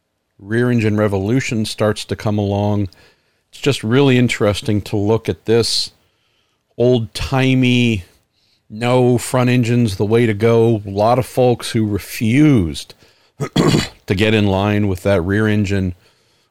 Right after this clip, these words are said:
move, which was superior from a handling standpoint, uh, aerodynamics, you name it. Get into some of the, the really cool cars here.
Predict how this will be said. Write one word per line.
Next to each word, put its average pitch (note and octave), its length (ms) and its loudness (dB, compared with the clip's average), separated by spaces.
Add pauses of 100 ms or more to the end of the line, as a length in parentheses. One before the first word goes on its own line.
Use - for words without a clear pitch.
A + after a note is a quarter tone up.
move, A#2+ 440 2
which G#2 340 -2
was G#2 400 0
superior A#2 840 -2
from G2 280 -6
a F#2+ 200 -4 (460)
handling B2+ 540 -2
standpoint, A#2+ 960 -4
uh, F#2+ 380 -2
aerodynamics, G#2+ 880 -2
you F#2+ 120 -4
name B2 300 0
it. A#2+ 160 -2 (1900)
Get C3+ 180 2
into B2 720 2
some B2+ 280 -2
of A2 80 0
the, G2+ 280 2
the G2+ 160 -2
really A2+ 300 2
cool A#2+ 300 -2
cars A2 460 0
here. A2 380 -2